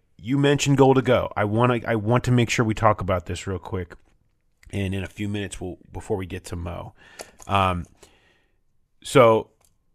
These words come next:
people are hammering them for the Mixon thing. And, and yeah, like, you would have thought the way they were now running it, um, they, they would have given it a shot, and that's fair. You were, but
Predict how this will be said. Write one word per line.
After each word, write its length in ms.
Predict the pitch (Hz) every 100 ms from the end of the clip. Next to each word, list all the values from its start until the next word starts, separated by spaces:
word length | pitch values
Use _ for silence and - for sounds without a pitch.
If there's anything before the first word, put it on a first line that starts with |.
| _ _ _ _ _ _
people 480 | - 143 139 127 120
are 140 | - 104
hammering 360 | 113 113 110
them 160 | 107 104
for 160 | - 113
the 60 |
Mixon 400 | 107 101 - 98
thing. 320 | 85 92 95 -
And, 240 | 98 92
and 180 | - 107
yeah, 240 | 135 139 - _
like, 220 | 110 107
you 100 | 127
would 160 | 123 127
have 80 | 123
thought 360 | - 131 104
the 60 | 113
way 220 | 107 110
they 180 | 117 117
were 140 | 117
now 260 | 113 113 107
running 380 | 107 113 107 95
it, 180 | 90 - _ _ _ _ _ _ -
um, 440 | 101 95 92 90
they, 200 | 85 104
they 280 | 98 90 104
would 300 | 95 98 95
have 480 | 90 92 92 82 - -
given 320 | 92 101 90 92
it 80 | 90
a 40 |
shot, 380 | - 107 80 -
and 140 | 101
that's 260 | 107 127 -
fair. 360 | - 104 80 90
You 140 | 104
were, 120 | 120 -
but 360 | 92 113 98